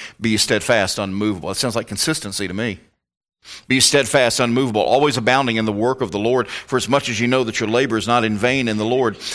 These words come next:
James chapter one, verse six, "But let him ask in faith," talking about getting wisdom. "Let him ask in faith, nothing wavering. For he that wavereth is like a wave of the sea, driven with the wind and tossed. For let not that man think that he will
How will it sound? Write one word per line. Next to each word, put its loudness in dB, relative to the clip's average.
James 2
chapter 2
one, 0
verse -2
six, 2
"But -2
let -2
him 0
ask 2
in -2
faith," -2
talking -4
about -4
getting -4
wisdom. -4
"Let 2
him 2
ask 2
in -2
faith, 0
nothing 0
wavering. -2
For -4
he 0
that -4
wavereth 0
is -4
like 2
a -6
wave 0
of -8
the -4
sea, 0
driven -4
with -4
the -8
wind -4
and -4
tossed. 0
For -8
let 2
not 0
that 0
man 0
think -2
that -6
he -2
will -4